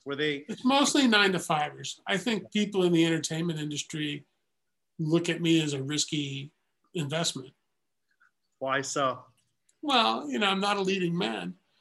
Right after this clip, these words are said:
Speaker 2: And, uh,
Speaker 1: Maybe they, maybe they want, they don't want a leading man.
Speaker 2: Maybe.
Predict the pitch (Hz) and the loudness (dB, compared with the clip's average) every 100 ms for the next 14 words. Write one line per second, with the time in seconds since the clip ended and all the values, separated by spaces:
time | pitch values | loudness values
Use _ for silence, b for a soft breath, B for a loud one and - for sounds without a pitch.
0 | _ _ _ - 165 165 175 170 160 160 | _ _ _ -6 -4 -2 0 0 -2 -4
1 | 165 165 _ _ _ _ _ _ 151 156 | -6 -8 _ _ _ _ _ _ -6 -2
2 | 160 160 165 160 160 156 160 156 160 156 | -2 -2 -4 -4 -2 -2 -2 -4 -4 -4
3 | 156 160 214 170 117 110 107 113 120 _ | -4 -4 -6 -6 -10 -12 -18 -20 -20 _
4 | _ _ _ _ _ _ _ _ _ _ | _ _ _ _ _ _ _ _ _ _
5 | _ _ _ _ _ _ _ _ _ _ | _ _ _ _ _ _ _ _ _ _
6 | _ _ _ _ _ _ _ _ _ _ | _ _ _ _ _ _ _ _ _ _
7 | _ _ _ _ - 202 277 180 180 | _ _ _ _ -8 -4 -2 -2 -6